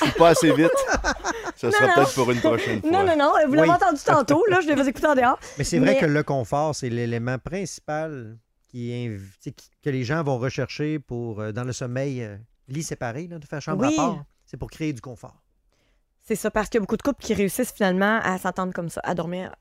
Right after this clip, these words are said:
Speaker 2: à faire chambre à part, puis
Speaker 3: Oui.
Speaker 2: à
Speaker 3: Ben, ça a des impacts, euh, négatifs et des impacts positifs.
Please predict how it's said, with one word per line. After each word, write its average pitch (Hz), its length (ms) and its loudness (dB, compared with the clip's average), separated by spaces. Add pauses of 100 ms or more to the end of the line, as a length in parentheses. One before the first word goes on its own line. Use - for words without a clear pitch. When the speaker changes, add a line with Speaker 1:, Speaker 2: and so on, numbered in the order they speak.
Speaker 2:
à 180 60 -6
faire 175 180 -4
chambre 180 240 -2
à 156 60 0
part, 233 440 4
puis - 140 -14
Speaker 3:
Oui. 208 280 -4
Speaker 2:
à 156 260 -4 (640)
Speaker 3:
Ben, 170 100 -4
ça 185 120 -4
a - 20 -2
des 190 200 0
impacts, 202 440 -2
euh, 143 140 0
négatifs 151 680 -4
et 147 60 -6
des 131 180 -4
impacts 135 340 -6
positifs. 117 640 -6